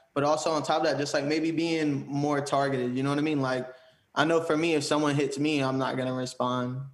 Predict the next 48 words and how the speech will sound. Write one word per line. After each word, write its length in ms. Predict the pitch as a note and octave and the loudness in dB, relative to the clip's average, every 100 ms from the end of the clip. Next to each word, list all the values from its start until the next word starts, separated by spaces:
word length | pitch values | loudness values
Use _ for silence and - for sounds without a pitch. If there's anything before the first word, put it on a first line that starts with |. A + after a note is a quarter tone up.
| _ | _
'cause 140 | B2+ | -2
I 100 | B2+ | 0
just 200 | B2+ B2+ | 0 -2
have, 180 | B2+ B2 | 0 0
like, 180 | B2 B2 | 0 0
everything 380 | B2 C3 B2+ B2+ | -2 -2 -2 -4
else 180 | C3 B2 | -2 -2
I'm 100 | B2+ | 0
working 260 | D3 C#3+ | 0 0
on 160 | B2+ B2+ | -2 -2
today. 400 | B2 B2 B2 A#2+ _ - _ | -2 -2 -4 -6 _ -20 _
But 500 | C#3 C3+ B2 - - _ - | 0 0 0 -6 -16 _ -2
I 140 | C#3 | 0
have 480 | C#3 D3 C3+ B2 B2 - | 4 4 2 0 -6 -4
producers 600 | C#3 C3+ C#3+ C3+ C3 B2+ | -2 0 0 -2 -4 -4
assigned 440 | B2 B2+ B2+ B2+ | -6 -2 -2 0
to 60 | B2 | 0
me, 180 | B2+ B2+ | -2 -2
or 140 | B2+ B2+ | -2 -2
here, 260 | C#3+ D3+ C#3 | 0 0 0
people 280 | D#3 D3 C#3+ | -2 0 0
that's 160 | C3+ | 0
here 140 | C#3 C3+ | 0 -2
at 60 | |
the 60 | B2 | 0
house 220 | C3+ C#3 | 0 0
every 160 | B2+ B2+ | -2 -2
day 140 | B2+ | -2
that, 100 | B2+ | 0
like, 240 | B2 B2 A#2+ - _ _ | 0 -2 -4 -14 _ _
"Yo, 280 | D3 D#3+ D3+ | 2 4 4
so-and-so 500 | D3 D#3 D3+ D3 D3 | 4 2 2 2 0
just 180 | C#3 C#3 | 0 0
hit 160 | D#3 C3+ | 0 0
me," 240 | C3+ B2 | 0 -2
or 120 | B2 | -4
so, 280 | A#2+ B2+ C3 | -4 -2 -2
"Yo, 480 | C3 C3 D3 D3+ D3 | -2 0 4 4 4
like, 220 | C3+ B2+ | 2 0
this 160 | C3+ C3+ | -2 -2
is 120 | C#3 | 0
dope." 400 | D3 D3 B2+ B2+ | 2 2 2 0
You 80 | C#3 | 0
know 60 | |
what 80 | D3 | 2
I 40 | D3 | 2
mean? 220 | E3 D#3 | 2 0
Like, 300 | C3 B2 | 0 -2